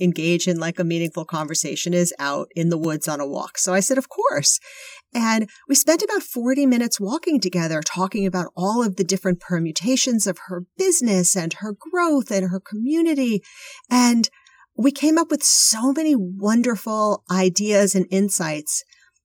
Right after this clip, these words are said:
And then, as we were just getting back to the trailhead, she looked at me and she said, "You know, I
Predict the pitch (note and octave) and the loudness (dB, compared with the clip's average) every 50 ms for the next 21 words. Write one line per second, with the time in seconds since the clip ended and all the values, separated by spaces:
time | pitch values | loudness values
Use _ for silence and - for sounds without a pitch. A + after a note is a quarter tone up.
0 | _ _ _ - - F3+ F#3 F#3 F#3+ E3+ - - - F#3 F3+ G3 A3 C4 C#4+ D4 | _ _ _ -4 0 2 4 4 2 2 -2 -2 0 0 2 2 2 0 0 0
1 | D#4 E4+ F4 D4+ - _ _ _ _ _ _ _ - - G3 G3+ G3 - G3 G3+ | 0 -2 -4 -6 -8 _ _ _ _ _ _ _ -4 0 2 2 2 2 0 0
2 | F#3+ F#3 F#3 F3 - - - - - - - C4 C4 C#4+ C4+ - - - - - | 0 0 0 -2 -2 -4 -4 -2 -2 -2 -2 0 0 2 2 2 0 0 0 -2
3 | B3 A3 A3 G3+ F#3 - _ - E3 D#3+ E3+ F3 G3+ G3 - - - - - - | -2 0 0 0 0 0 _ -2 -2 0 0 0 0 -2 -4 -4 -2 0 0 2
4 | G3 F#3+ F3+ F#3 F3 - - F#3+ F3 E3+ F3 G3 G3 A#3+ B3+ C4+ C#4 B3+ - _ | 0 0 -2 -2 -4 -4 -4 -2 -2 -2 -2 -2 -2 -2 -2 -2 -4 -4 -6 _
5 | _ _ _ _ _ - - _ _ _ - - - - G#3+ G#3 B3 B3+ - A#3 | _ _ _ _ _ -20 -20 _ _ _ -6 -4 -4 -2 -2 -2 -2 -2 -2 -4
6 | F#3+ A3 G#3+ G3+ G3 F#3 - G3 - - G3 F#3 F3+ F3+ F3+ F3+ - _ - - | -2 0 0 0 0 0 0 0 0 0 0 0 0 -2 -2 -4 -6 _ -20 -20
7 | _ _ - - - B3 B3 A#3+ A#3+ A#3 A3+ A3+ A3 - - A3 A#3 | _ _ -20 -4 0 2 4 4 4 4 4 2 2 0 0 0 0